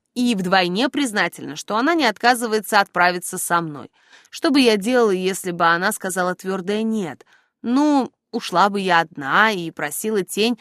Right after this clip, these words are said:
остаться присматривать, а сама оказалась бы без поддержки. Пока мама будет проверять дорожную сумку Юри,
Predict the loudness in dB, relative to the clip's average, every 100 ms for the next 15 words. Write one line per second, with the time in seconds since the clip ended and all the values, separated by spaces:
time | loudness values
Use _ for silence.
0 | -10 -4 -4 2 0 2 -6 -10 -6 0
1 | 0 0 -8 -8 -4 -2 0 2 4 2
2 | 2 -8 -4 2 2 4 2 2 0 -2
3 | -2 -4 -4 -6 -6 -10 -8 -8 -12 -20
4 | _ _ _ _ _ -4 2 2 4 2
5 | 2 -2 -4 -4 -6 -4 -2 2 0 2
6 | 0 0 -4 -6 -8 -6 -8 -8 -8 -4
7 | 0 0 0